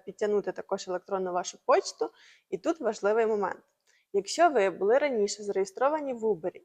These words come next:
неважливо де, там, Польща, Україна, будь-яка інша країна,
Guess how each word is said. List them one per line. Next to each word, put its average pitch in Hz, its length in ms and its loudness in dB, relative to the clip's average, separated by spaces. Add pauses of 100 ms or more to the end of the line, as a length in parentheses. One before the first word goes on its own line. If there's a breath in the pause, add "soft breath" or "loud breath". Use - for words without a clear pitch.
неважливо 208 600 2
де, 190 240 6
там, 175 300 -8
Польща, 226 420 2
Україна, 214 640 -4
будь-яка 196 400 -2
інша 208 420 -4
країна, 226 580 -2